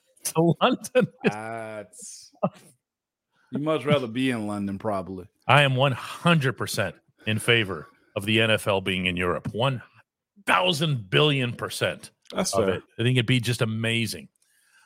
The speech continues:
Speaker 1: All right, guys. It's bye week for us, too. I did the clap.
Speaker 2: <laughs> You did.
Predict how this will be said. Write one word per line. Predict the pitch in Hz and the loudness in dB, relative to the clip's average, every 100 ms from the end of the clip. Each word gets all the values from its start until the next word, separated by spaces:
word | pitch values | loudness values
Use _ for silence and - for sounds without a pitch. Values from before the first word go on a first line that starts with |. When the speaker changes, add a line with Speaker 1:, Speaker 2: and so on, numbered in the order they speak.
| _ - | _ 2
Speaker 1:
All | 190 | 6
right, | 196 175 | 6 4
guys. | 170 160 151 - - - _ _ - - - - - - _ _ - | 4 4 2 -4 -12 -14 _ _ -20 -16 -12 -12 -14 -20 _ _ -4
It's | 165 131 | -2 2
bye | 156 202 | 4 4
week | 202 214 | 0 -4
for | - 170 | -2 2
us, | 196 - | 2 0
too. | - 208 190 | -2 2 2
I | |
did | 160 165 | 2 -2
the | |
clap. | 151 160 170 175 160 | 0 0 0 -2 -8
Speaker 2:
<laughs> | - | -8
You | 135 | -10
did. | 113 123 104 110 - 98 | -2 -2 -2 -4 -8 -12